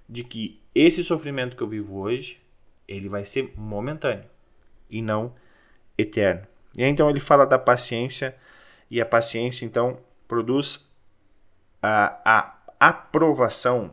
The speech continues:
ou a provação, né, que cria a esperança. Aqui uma frase de Lutero que ele vai dizer sobre esse versículo quatro: "Se Deus não,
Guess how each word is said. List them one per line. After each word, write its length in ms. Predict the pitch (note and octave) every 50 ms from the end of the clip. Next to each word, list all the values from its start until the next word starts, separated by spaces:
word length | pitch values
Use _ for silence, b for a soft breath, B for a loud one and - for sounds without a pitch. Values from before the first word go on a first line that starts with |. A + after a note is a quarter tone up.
| _ _
ou 180 | - G#2 G#2+ A2
a 60 | G2 - - _ _ _ _
provação, 800 | - C#3 D3 D#3 D#3 B2+ A2 G#2 G2+ - - B2+ B2+ B2+ G#2 F#2
né, 260 | G2+ A#2 C#3 D3 C#3 -
que 80 | G2+
cria 500 | G2+ _ - A#2+ A#2+ C3 C3 A#2+ - - - - - - - - -
a 280 | - A2 A#2 A2+ - - _ _ _ _ _ -
esperança. 1000 | C3 C#3+ C#3+ - - - - - - B2+ G#2 A2 A2 G#2+ G#2 - - - - - _ _ _ _ _ _ _ _ b b b b b b b b b b b b b b b b b b b b _ _ _ _ _ _ _ _ _ _
Aqui 200 | - C#3 - -
uma 460 | G#3 G#3+ G3 E3 C#3 B2 F#2+ D#2+ F#2+ -
frase 340 | - - D3 D#3 D#3 C#3
de 60 | C3 B2+
Lutero 360 | B2 B2 C3+ C#3 D3+ D3 -
que 80 | -
ele 80 | A2 G#2+
vai 140 | G#2+ A2+ A2
dizer 240 | G#2 G#2+ A#2 C3 C3
sobre 240 | - - G#2 G2
esse 140 | G2 - - G#2
versículo 440 | F#2+ F#2+ - - B2+ - G#2+ G#2
quatro: 500 | G#2 - - B2+ C#3 D3+ - B2 G#2 - - - _ _
"Se 200 | _ - - C3+
Deus 320 | C3 B2+ C#3+ D#3 E3+ F3 E3
não, 300 | D#3+ D#3 D#3 D#3 C3+